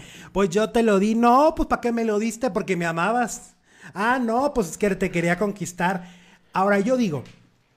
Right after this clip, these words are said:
Nodal, nadie le puso una pistola en la cabeza para que le regalara un anillo tan caro,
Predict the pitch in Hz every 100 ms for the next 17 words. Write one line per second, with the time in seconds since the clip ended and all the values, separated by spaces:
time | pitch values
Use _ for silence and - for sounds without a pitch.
0 | _ _ _ _ 190 202 208 220 233 302
1 | 339 - _ _ _ _ _ 165 175 202
2 | 208 208 214 240 254 277 254 175 175 175
3 | 180 208 208 202 185 - 151 - 160 175
4 | 175 175 135 135 160 160 135 135 127 127
5 | 127 135 151 160 151 143 151 139 120 113
6 | 101